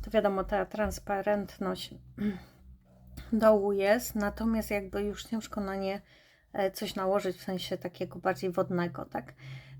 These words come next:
Więc, e, jakby tu muszę brać to pod uwagę na, e, na przyszłość, że to jednak troszeczkę jest, e, problematyczne.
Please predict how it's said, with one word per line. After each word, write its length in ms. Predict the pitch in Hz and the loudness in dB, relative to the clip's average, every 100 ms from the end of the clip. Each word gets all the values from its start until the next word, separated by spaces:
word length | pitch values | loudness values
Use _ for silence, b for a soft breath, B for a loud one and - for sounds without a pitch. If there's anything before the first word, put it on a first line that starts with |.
| - | -6
Więc, 480 | 185 190 - - | -4 -4 -6 -8
e, 540 | - 196 190 190 - 175 B _ - | -4 0 2 2 0 -2 B _ -2
jakby 420 | 214 202 185 202 202 | 4 4 4 0 0
tu 160 | - 233 | -2 2
muszę 260 | 220 - 202 | 4 2 -2
brać 240 | 190 196 | -2 -6
to 80 | 180 | -8
pod 180 | 180 190 | -6 -2
uwagę 300 | 196 185 190 | -2 -2 -2
na, 360 | 185 175 208 - | -2 -2 -4 -6
e, 600 | 196 185 185 190 196 208 - | -4 -2 -2 -4 -6 -10 -4
na 160 | 214 202 | -2 -2
przyszłość, 540 | - - 214 220 - - | -4 -10 -10 -10 -16 -12
że 500 | - 196 196 202 214 262 _ _ - | -4 0 0 -2 -4 -10 _ _ -6
to 220 | 240 226 | -2 0
jednak 580 | 202 208 202 196 - - _ - | 0 0 0 -4 -6 -20 _ -12
troszeczkę 540 | 202 - 208 - 190 | -10 -8 -10 -6 -4
jest, 300 | 185 180 - | 0 -2 -4
e, 360 | 214 202 190 190 B B B B - | -10 -10 -8 -10 B B B B -6
problematyczne. 960 | 214 190 196 185 180 - - - - 190 | -2 0 0 0 -4 -8 -10 -4 -4 -4